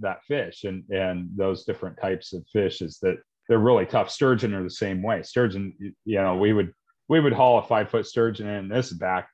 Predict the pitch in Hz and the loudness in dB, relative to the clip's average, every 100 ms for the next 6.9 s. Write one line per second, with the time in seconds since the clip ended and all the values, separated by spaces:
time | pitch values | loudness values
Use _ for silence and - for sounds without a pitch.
0 | _ 107 95 85 104 101 92 - 127 110 | _ -4 -4 -4 -8 -8 -8 -2 -2 0
1 | 98 90 - 98 95 90 87 _ _ _ | -2 -4 -4 0 0 0 -8 _ _ _
2 | 107 107 107 117 101 104 - 110 101 107 | 0 2 4 2 4 2 2 -2 -2 -6
3 | - 131 131 127 110 104 98 110 107 110 | -8 -4 -2 -2 -6 -6 -6 -6 -2 -2
4 | 110 104 90 113 113 107 101 95 90 95 | -2 -2 -4 -4 -6 -6 -10 -10 -6 0
5 | 110 95 87 - - 123 123 95 98 90 | 0 0 -4 -6 -2 0 0 -4 -6 -8
6 | 82 - 135 113 98 85 117 120 - | -10 2 4 4 0 -2 0 0 0